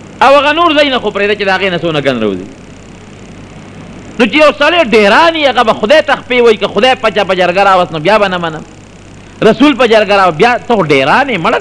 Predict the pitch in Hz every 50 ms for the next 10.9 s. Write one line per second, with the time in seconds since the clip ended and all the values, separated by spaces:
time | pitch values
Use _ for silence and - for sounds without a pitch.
0 | 262 269 262 226 190 - - - - - - 196 180 190 180 156 - 160 156 120
1 | 147 170 196 190 175 175 147 160 156 165 156 160 202 269 - 302 302 285 202 -
2 | - - - - - - - - - - - - 220 - 302 330 254 330 320 269
3 | 208 139 98 - - - - - - - - - - - - - 202 196 175 151
4 | 131 156 135 120 107 98 90 - - - - - - - - - - - - -
5 | - - - - - 196 196 - - - 185 254 311 339 339 330 320 294 - 269
6 | 262 247 233 233 214 208 202 185 - - - - - 226 220 208 196 185 - 185
7 | 175 165 156 156 202 277 311 320 330 330 330 330 320 302 254 285 294 285 285 285
8 | 262 254 247 247 247 240 233 220 - 220 202 202 190 185 190 - - - - -
9 | 247 254 247 - 220 220 196 175 190 190 175 180 185 226 285 320 330 320 311 -
10 | - - - 240 262 262 262 269 269 269 269 277 277 233 185 - - 392